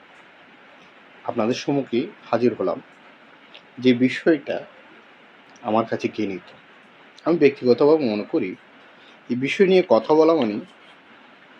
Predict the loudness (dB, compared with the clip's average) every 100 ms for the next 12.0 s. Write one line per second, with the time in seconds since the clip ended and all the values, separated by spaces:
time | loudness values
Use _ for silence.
0 | -2 0 4 4 6 2 2 -2 -6 -8
1 | -20 -20 -20 -20 -8 -6 0 0 0 -4
2 | -12 -12 -14 -20 -20 -20 -20 -20 -20 -20
3 | -20 -20 -20 -20 -20 -20 -20 -20 -12 -12
4 | 2 4 6 4 0 -6 -16 -20 -20 -20
5 | -20 -20 -20 -20 -20 -20 -6 0 2 2
6 | -2 -4 -12 -20 -20 -20 -20 -20 -20 -20
7 | -20 -20 -16 0 2 4 2 0 -2 -2
8 | -6 -16 -4 -2 -2 -8 -20 -20 -20 -20
9 | -20 -20 _ -20 -18 -8 -4 -2 -2 -6
10 | -6 -10 -12 -20 -20 -20 -20 -20 -20 -12
11 | 4 6 6 4 4 4 4 4 4 2